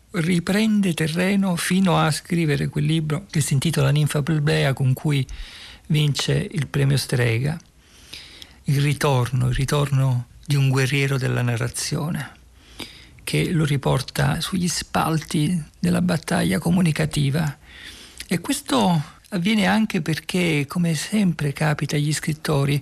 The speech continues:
lungo la strada Rea trova un compagno che si mette sulle spalle la responsabilità di riportarlo alla luce. Questo compagno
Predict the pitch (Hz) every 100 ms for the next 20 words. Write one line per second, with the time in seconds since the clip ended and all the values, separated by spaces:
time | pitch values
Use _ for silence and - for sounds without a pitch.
0 | - - - 196 208 185 160 - 202 208
1 | 190 165 156 185 175 156 170 180 170 156
2 | 151 - - - - 254 185 180 185 185
3 | 208 196 165 160 156 - - 180 170 190
4 | 202 196 - 180 165 - - 196 175 160
5 | 160 156 - 160 151 156 151 151 156 147
6 | 135 139 147 - 160 151 143 147 147 139
7 | 135 - 156 - 175 185 185 185 214 226
8 | 196 151